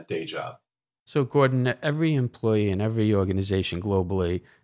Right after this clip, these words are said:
Speaker 2: has a browser that it, it's pretty much the launch pad today for everything we do. So talk to us about ransomware and,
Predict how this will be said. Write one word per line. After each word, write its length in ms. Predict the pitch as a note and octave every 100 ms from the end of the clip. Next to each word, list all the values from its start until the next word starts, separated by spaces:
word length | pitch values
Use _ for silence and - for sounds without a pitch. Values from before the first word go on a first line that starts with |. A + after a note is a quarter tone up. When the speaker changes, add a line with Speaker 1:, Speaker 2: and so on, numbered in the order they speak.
| _
Speaker 2:
has 280 | - G2+ G2+
a 40 |
browser 600 | G2 G#2 G2 G2+ G2+ G2+ F#2+
that 240 | G2+ G#2 -
it, 220 | C#3+ -
it's 220 | C#3 -
pretty 280 | - - F#3
much 260 | D3 - -
the 100 | G#2
launch 440 | G2 G2+ G#2 -
pad 260 | G#2 F2 F2+
today 340 | G2 F2+ F2
for 220 | - F#2+
everything 480 | F#2+ F#2+ F#2+ F#2+ F#2
we 180 | F2 F2
do. 340 | G2+ F2+ F#2 - - - _
So 460 | - - A#2 A2+ A2+
talk 280 | D3+ D3
to 100 | -
us 140 | F3 D3
about 320 | B2+ G2+ -
ransomware 920 | G#2 G2+ A2 A#2+ G#2 G2+ G#2 G2+ G#2+
and, 220 | A2 G#2+